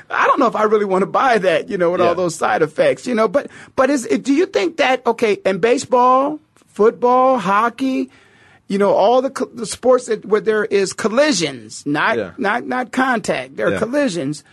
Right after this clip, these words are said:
Speaker 1: uh, there's a, a level of concern. Uh, do you think that it's gotten to the point where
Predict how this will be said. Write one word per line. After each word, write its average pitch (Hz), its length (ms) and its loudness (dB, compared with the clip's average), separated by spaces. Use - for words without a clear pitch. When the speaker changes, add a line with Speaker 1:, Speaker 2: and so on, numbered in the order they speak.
Speaker 1:
uh, 170 160 2
there's 220 320 2
a, 214 160 0
a 190 80 0
level 214 400 2
of 214 140 -2
concern. 214 680 -2
Uh, 190 160 0
do 202 140 -4
you 247 160 0
think 294 360 -4
that 233 240 2
it's - 180 -8
gotten 233 280 -6
to 220 140 -8
the 196 80 -4
point 220 400 -4
where 180 420 0